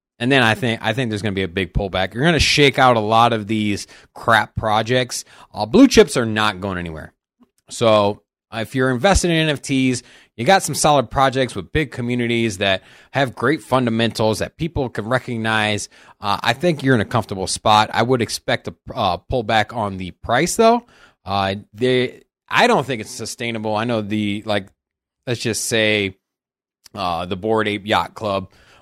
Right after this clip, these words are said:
uh, it's still gonna be number one or at least maybe number two on what it, what it, uh, takes back from price, but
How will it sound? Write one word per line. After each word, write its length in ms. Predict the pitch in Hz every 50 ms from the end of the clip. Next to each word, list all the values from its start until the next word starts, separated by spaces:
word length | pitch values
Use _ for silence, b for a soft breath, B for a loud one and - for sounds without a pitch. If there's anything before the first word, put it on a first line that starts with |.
| b -
uh, 360 | 98 98 95 92 90 85 82 - _ _ _ _ _ _ _ _ _
it's 180 | 120 123 120 -
still 380 | - - - - 175 170 151
gonna 220 | 131 135 127 120 110
be 460 | 107 120 117 113 110 107 101 92 - _ _ _ _
number 400 | 101 104 113 117 113 104 101 104
one 440 | 101 95 98 107 107 107 107 104 104
or 240 | 95 104 98 95 95
at 80 | 92
least 280 | 92 104 107 101 - -
maybe 260 | 110 104 98 92 98
number 280 | 95 92 92 90 87 85
two 460 | - - 120 113 110 107 104 98 b b b b b b b _ -
on 560 | 101 101 98 98 95 95 95 92 92 87 - _ _ _ _ _ _ _ _
what 260 | 98 98 110 110 110
it, 120 | 104 -
what 160 | 98 104 110 110
it, 100 | 104 92
uh, 540 | 90 98 101 - 107 101 95 87 85 90
takes 300 | 87 - - 120 104 -
back 220 | - 107 98 95 -
from 160 | - 98 85
price, 340 | - - 101 104 104 - -
but 320 | - - 101 95 87 -